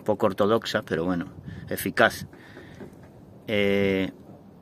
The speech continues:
para ayudarme ahora con el soldador, que me quede quieto ahí. Y voy a, voy a estañar esta parte de aquí. Bueno, ya tengo el cable soldado,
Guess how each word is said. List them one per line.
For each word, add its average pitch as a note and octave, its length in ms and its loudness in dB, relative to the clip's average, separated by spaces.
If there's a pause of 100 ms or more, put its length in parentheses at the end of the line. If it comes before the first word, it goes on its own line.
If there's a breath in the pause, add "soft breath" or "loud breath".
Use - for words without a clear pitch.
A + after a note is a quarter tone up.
(160)
para G2 240 8
ayudarme A#2 720 8
ahora A2+ 340 6
con G2 200 2
el F#2 60 4
soldador, F#2 580 4 (120)
que G2 100 -4
me F#2+ 180 0
quede F#2+ 260 2
quieto F2+ 320 -2
ahí. G#2 180 -2 (300 loud breath)
Y F#2 40 -8
voy G2 160 0
a, G2 60 -2 (200)
voy A2 180 2
a A2 40 4
estañar G#2 440 -2 (960 loud breath)
esta - 360 -6
parte F2 380 -6
de D#2+ 80 -8
aquí. E2+ 240 -12 (1800 loud breath)
Bueno, C3+ 280 12
ya C3+ 140 10
tengo D#3+ 220 10
el D#3 100 8
cable D#3 260 10
soldado, A#2+ 420 8